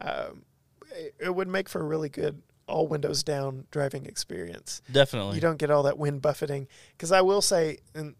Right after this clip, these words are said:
Speaker 1: certain vehicles, and even, like, my wife's vehicle,
Speaker 2: Right.
Speaker 1: uh, you have to be careful how you roll down windows
Speaker 2: Oh,
Speaker 1: because it,
Speaker 2: yeah.
Speaker 1: it'll get deafening, uh, if you're not careful.
Speaker 2: Okay, but, but riddle me this, Corey. You just spent, for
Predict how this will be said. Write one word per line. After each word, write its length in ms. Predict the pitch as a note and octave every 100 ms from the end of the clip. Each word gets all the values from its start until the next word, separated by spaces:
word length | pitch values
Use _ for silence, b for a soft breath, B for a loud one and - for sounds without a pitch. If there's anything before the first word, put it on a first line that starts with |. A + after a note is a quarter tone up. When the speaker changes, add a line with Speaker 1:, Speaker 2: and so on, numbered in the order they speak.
| -
Speaker 1:
certain 320 | - F#3 D#3
vehicles, 440 | D3+ D3 D3+ D3 C3+
and 220 | D#3+ D3+
even, 400 | D#3+ F3 F3 C#3+ _ _ -
like, 140 | D3 _ _
my 160 | D3+ C3+
wife's 340 | C3 D#3 F3 -
vehicle, 520 | C#3+ C3 C#3+ C3+ A#2 B A#2+
Speaker 2:
Right. 260 | A2+ A2+
Speaker 1:
uh, 180 | - - - _
you 240 | C#3+ D#3
have 160 | F3 F3+
to 60 | E3+
be 120 | C#4+
careful 320 | - D#3+ D3+
how 100 | E3+
you 140 | D3 C3+
roll 160 | C#3+
down 180 | C#3 C3+
windows 320 | C3+ C3+ C#3 G2
Speaker 2:
Oh, 140 | G#2
Speaker 1:
because 200 | A#2 A#2+
it, 140 | - F2+
Speaker 2:
yeah. 80 | F2+
Speaker 1:
it'll 220 | D#3+ F3+
get 180 | D#3 C#3+
deafening, 540 | C#3+ C#3 D3 C3 B2 - b b b -
uh, 260 | A3 - -
if 160 | C#3+
you're 140 | C#3+ C3
not 160 | C#3
careful. 340 | - - - - _ -
Speaker 2:
Okay, 200 | B2 C#3+
but, 160 | C3 A#2+ _ C3
but 160 | B2
riddle 260 | B2+ C#3 D3
me 140 | B2
this, 240 | A#2+ B2 -
Corey. 460 | - G#2 F#2+ G#2+ _ _ _ _ _ _ -
You 220 | G#2+ C3
just 260 | C3 C3 -
spent, 460 | - C3+ A#2+ F#2 - _ _ _ _ _ _ _ _ _ _ _ _ _ _ _ _ _
for 420 | - - C3 A#2